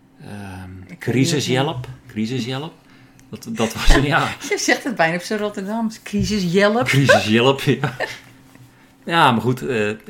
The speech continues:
Speaker 1: help, help de bevolking door de
Speaker 2: Ja.
Speaker 1: crisis heen. Daar kwam het eigenlijk op neer. Eh, vecht tegen de onteigening.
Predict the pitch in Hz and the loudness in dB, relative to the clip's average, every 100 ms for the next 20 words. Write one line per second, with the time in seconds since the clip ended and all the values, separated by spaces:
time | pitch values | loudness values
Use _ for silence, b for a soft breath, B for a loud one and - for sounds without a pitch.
0 | 110 113 120 127 - - - 104 139 131 | -8 -6 -10 -14 -14 -16 -8 0 2 2
1 | 107 123 127 131 113 110 110 107 120 110 | 0 0 0 -2 -4 -2 0 2 2 2
2 | 110 107 95 120 131 127 131 147 113 107 | 0 2 2 0 0 0 -2 -2 -6 -6
3 | 101 95 90 87 - 95 113 127 98 95 | -6 -6 -8 -10 -10 -8 -8 -8 -12 -12
4 | 92 120 110 - - 101 90 90 95 92 | -10 -8 -10 -12 -4 -4 -4 -8 -6 -6
5 | 92 95 92 95 107 95 113 135 | -6 -8 -8 -6 -6 -6 -8 -8